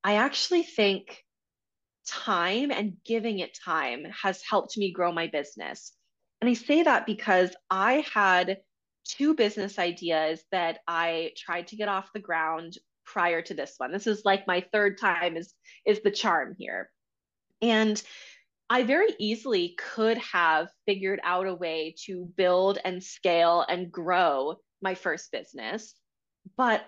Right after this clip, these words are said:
I, I wouldn't have been happy. That wouldn't have been in alignment with my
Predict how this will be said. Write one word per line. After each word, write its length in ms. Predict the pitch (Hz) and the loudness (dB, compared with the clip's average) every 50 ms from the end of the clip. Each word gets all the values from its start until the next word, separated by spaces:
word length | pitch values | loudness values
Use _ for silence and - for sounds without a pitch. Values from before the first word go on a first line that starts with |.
| - - | -4 -2
I, 320 | 196 220 226 233 233 - - - _ _ _ - | 0 2 4 4 2 2 0 -4 _ _ _ -4
I 120 | 208 220 220 | -2 -2 0
wouldn't 240 | 196 226 240 302 | 0 0 -2 -2
have 100 | 349 302 | -2 -4
been 140 | - 202 196 | -4 -6 -6
happy. 760 | 190 - - 160 170 180 - - - - - 64 69 - - _ _ _ _ | -6 -6 -4 -2 -2 -2 -4 -8 -16 -16 -16 -18 -18 -20 -20 _ _ _ _
That 180 | 226 214 175 202 | 2 2 4 4
wouldn't 280 | 202 226 226 262 269 269 | 4 4 4 2 0 0
have 260 | 262 277 226 220 214 | 0 -2 -2 0 2
been 460 | 208 196 190 190 190 190 190 208 - _ _ _ _ _ _ _ _ _ - | 2 4 4 2 2 0 -4 -8 -10 _ _ _ _ _ _ _ _ _ -2
in 140 | 214 214 214 | 0 2 2
alignment 600 | 214 208 185 175 175 190 196 202 220 208 - 185 | 2 2 2 2 2 2 2 0 0 -2 0 -2
with 160 | 214 214 - | -2 -2 -4
my 580 | 185 180 175 170 180 180 185 190 185 196 190 | -4 -2 0 2 2 2 2 0 -2 -2 -4